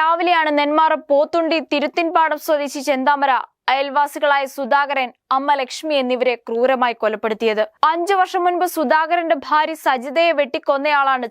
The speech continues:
ചെന്താമര. ഈ കേസിൽ ജാമ്യത്തിലിറങ്ങിയ ശേഷമാണ് വീണ്ടും ഇയാൾ കൊല നടത്തിയത്. സുധാകരന്റെയും മകളുടെയും പരാതി അവഗണിച്ചത്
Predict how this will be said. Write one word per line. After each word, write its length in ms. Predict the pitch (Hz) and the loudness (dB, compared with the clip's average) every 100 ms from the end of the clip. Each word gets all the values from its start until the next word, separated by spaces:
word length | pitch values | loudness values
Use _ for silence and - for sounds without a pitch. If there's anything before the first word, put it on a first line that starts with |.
| 233 | -8
ചെന്താമര. 480 | 202 202 208 214 208 - | -4 -2 0 -2 -4 -4
ഈ 20 | 294 320 | -2 0
കേസിൽ 300 | 302 339 269 226 | 0 -2 -4 0
ജാമ്യത്തിലിറങ്ങിയ 840 | 285 294 311 330 330 320 302 302 302 | 2 2 0 -4 0 0 0 -4 -2
ശേഷമാണ് 500 | 302 330 294 285 269 - _ 214 | -4 -2 0 2 2 -2 _ -4
വീണ്ടും 340 | 262 277 302 254 | -2 0 0 0
ഇയാൾ 140 | 233 220 | -2 0
കൊല 160 | 208 220 233 | -2 0 -2
നടത്തിയത്. 440 | 196 180 196 196 - _ - | -4 -2 0 0 -4 _ 0
സുധാകരന്റെയും 760 | 339 294 370 381 392 370 381 339 | 2 4 2 2 2 2 4 2
മകളുടെയും 420 | 311 339 339 330 330 | 2 2 2 -2 0
പരാതി 420 | 294 294 330 330 311 | 2 2 2 2 2
അവഗണിച്ചത് 560 | 302 311 311 311 277 | 2 0 -2 0 0